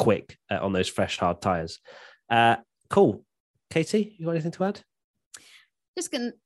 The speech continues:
Speaker 2: say that Horner's made himself look a bit silly by saying it's not a team order when it very clearly was a team order.
Speaker 1: Yeah.
Speaker 2: Um, but I don't know.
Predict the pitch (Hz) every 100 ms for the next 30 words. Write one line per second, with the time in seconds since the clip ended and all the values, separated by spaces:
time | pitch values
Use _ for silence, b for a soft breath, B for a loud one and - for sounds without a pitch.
0 | 233 208 240 220 202 220 214 202 208 196
1 | 190 185 208 196 196 - 202 180 185 -
2 | 185 170 - 202 - - 190 196 180 156
3 | 156 110 185 180 175 - 190 170 160 202
4 | 190 - 165 160 160 151 160 175 196 -
5 | - _ 185 180 175 175 175 175 - 185
6 | 170 - B B B - 165 160 160 170